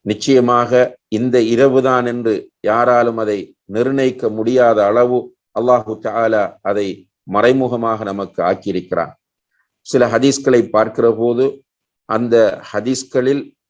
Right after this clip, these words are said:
பெரும்பாலும் இருபத்தி ஏழில் அந்த இரவு வருவதற்கான வாய்ப்பு இருக்கிறது என்று,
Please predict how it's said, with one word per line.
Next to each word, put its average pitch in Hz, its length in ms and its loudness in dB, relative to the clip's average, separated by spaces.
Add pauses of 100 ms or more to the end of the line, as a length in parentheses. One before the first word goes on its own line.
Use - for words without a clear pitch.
பெரும்பாலும் 127 760 0
இருபத்தி 123 640 -4
ஏழில் 127 440 2
அந்த 110 200 -8
இரவு 123 340 0
வருவதற்கான 117 840 -2
வாய்ப்பு 113 440 -2
இருக்கிறது 113 520 -2
என்று, 104 420 -2